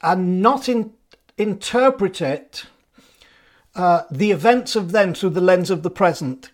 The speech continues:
You know, to, to, to judge or measure why they did what they did in the way that they did through the lens that I currently have. I can comment about it, but I must not interpret those events,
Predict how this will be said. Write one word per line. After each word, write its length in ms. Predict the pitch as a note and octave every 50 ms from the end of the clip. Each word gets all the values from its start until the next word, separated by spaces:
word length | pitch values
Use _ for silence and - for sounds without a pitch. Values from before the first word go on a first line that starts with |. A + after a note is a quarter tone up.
| _ _
You 140 | - F3+ G3+
know, 180 | G3 F#3 E3+
to, 220 | - - - G#3 F#3+
to, 240 | - - - G#3 G3
to 240 | - - - G3+
judge 480 | C3+ - - - A3 A#3+ C4+ A3+ - A#3+
or 180 | A3+ G#3 G#3 G3+
measure 420 | G3 G3+ A3 A3+ A3 A3 A3+ G#3+
why 320 | F3 E3+ G3 G#3 A3 A#3
they 200 | A3 G3+ G3+ F#3+
did 200 | D#3+ E3+ F#3 D#3+
what 200 | D#3+ E3 D#3+ D#3+
they 160 | D#3 E3+ D#3+ D3+
did 240 | B2 D#3+ D#3 D#3
in 140 | E3+ D#3+ D#3+
the 80 | D#3+ D#3+
way 240 | D#3 E3+ F3 F#3 E3+
that 160 | E3 - -
they 160 | - E3+ D#3+
did 340 | D#3+ - F3+ E3 D3+ - - - - - - _
through 280 | - - - F#3 G3+ G3
the 140 | D#3+ G3+
lens 360 | F#3 F#3+ G#3+ A3 G#3+ G3 D#3 C3+
that 140 | F#3 F3+ F3
I 160 | F3 F3+ F3
currently 480 | F3 - F#3+ F#3+ E3+ E3+ - - F3+ E3
have. 280 | C#3+ A3 G#3+ E3+ E3+
I 100 | F3+ F3
can 180 | E3+ - F3+ E3+
comment 520 | - - - A#3+ C4 C4+ B3 A3 - -
about 420 | F3 D#3 E3 D3+ D3 C3+ - - D#3
it, 200 | C#3+ D#3+ - _ _ - - - - - - _ -
but 140 | F3+ F3+ F#3
I 40 | F#3
must 220 | F#3 F3+ F3 -
not 240 | G3 G#3 G#3 G3 E3+
interpret 800 | G3 F#3+ F3 F3+ - - - A3 B3 C4 C#4 C4+ - G#3 - -
those 260 | F3+ E3+ D#3 D3+ D3
events, 680 | E3 D3+ D3+ D#3+ D3+ D3 D3+ D3 D3 - - - -